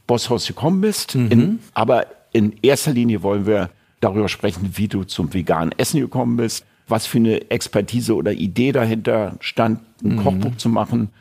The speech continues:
Speaker 1: und ein Bier zu brauen
Speaker 2: Ja.
Speaker 1: in dieser Geschichte. Ja? Bevor wir einsteigen, lieber Ansgar, haben wir immer so ein paar Triggerfragen an Anfang, die wir unser Gästen, dich auch schon ein bisschen vorzustellen, ich dich gerne fragen würde. Und da
Speaker 2: Ja.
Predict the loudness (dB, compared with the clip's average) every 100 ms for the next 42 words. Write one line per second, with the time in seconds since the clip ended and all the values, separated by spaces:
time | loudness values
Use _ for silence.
0 | _ _ _ 0 0 0 -4 -4 0 2
1 | 2 2 -6 -4 -4 -4 -8 -14 -6 -2
2 | 0 0 -2 -2 -6 -6 -8 -8 -8 -10
3 | -10 -2 0 0 -2 -14 -20 -18 -18 -6
4 | 2 2 4 2 2 0 -2 0 2 0
5 | 0 2 2 2 2 2 0 -2 0 0
6 | -2 _ -2 2 4 4 4 2 2 2
7 | 0 2 0 0 0 0 0 0 0 0
8 | -2 2 4 4 2 -2 0 -4 -2 -2
9 | 0 -2 0 0 -2 -2 -2 0 2 2
10 | 2 -2 _ _ _ -20 -18 -2 0 2
11 | 0 2 0 0 0 2 0 0 -2 -2
12 | -2 -2 2 0 0 -8 -2 2 2 2
13 | -2 -8 -8 -6 -2 -2 0 2 2 2
14 | -2 0 2 2 0 -2 -2 -2 2 2
15 | 0